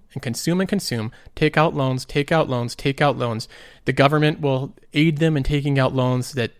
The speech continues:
they have no idea how much money they're gonna be paying back over time. And once they do figure out, "Oh boy, this is a lot more consumption than I thought, and to be able to produce this much value to pay this back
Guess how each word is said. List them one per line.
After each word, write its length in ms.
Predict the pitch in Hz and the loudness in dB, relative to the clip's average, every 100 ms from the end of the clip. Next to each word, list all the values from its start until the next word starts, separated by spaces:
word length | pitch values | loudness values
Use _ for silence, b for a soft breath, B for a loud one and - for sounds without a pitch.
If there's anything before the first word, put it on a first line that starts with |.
| - | -8
they 80 | 139 | -4
have 120 | 127 | -2
no 120 | 135 | 2
idea 280 | 143 135 139 | 2 4 2
how 120 | 123 | 2
much 260 | 127 120 - | 0 -2 -2
money 280 | 143 147 143 | 0 2 0
they're 120 | 135 | -2
gonna 120 | 127 | -2
be 100 | 113 | -4
paying 260 | - 127 117 | -4 -4 0
back 260 | 127 135 | 0 0
over 140 | 151 143 | 0 -2
time. 360 | - 135 131 - B B B B B B | 0 0 0 -4 B B B B B B
And 260 | 143 143 135 - - | 2 4 2 -2 -2
once 240 | 160 170 | 2 2
they 140 | - 147 | 2 0
do 180 | 190 233 | 2 2
figure 340 | 190 135 123 | 2 2 0
out, 240 | 107 110 - - - - | -2 -4 -8 -20 -8 0
"Oh 120 | 175 | 0
boy, 360 | 165 175 - - - _ _ - _ - | 2 0 0 -6 -20 _ _ -20 _ 0
this 200 | 156 165 | 2 4
is 120 | 180 | 2
a 60 | 156 | 2
lot 360 | 131 143 151 | 2 2 2
more 280 | 156 151 139 | 2 2 2
consumption 640 | 131 123 - 131 - 127 | 0 -2 -2 -4 -2 -4
than 100 | 117 | -2
I 80 | 110 | -4
thought, 420 | 113 147 180 - - B B B | 0 2 2 -2 -14 B B B
and 160 | 135 | 0
to 80 | 135 | 2
be 80 | 151 | 4
able 100 | 151 | 4
to 60 | |
produce 380 | 143 131 160 170 | 2 0 0 0
this 160 | 160 - | -2 -2
much 140 | 143 | -2
value 260 | 143 135 135 | 0 2 2
to 60 | |
pay 200 | 127 135 | 0 0
this 160 | 131 120 | 0 0
back 320 | - 123 - | 0 0 -2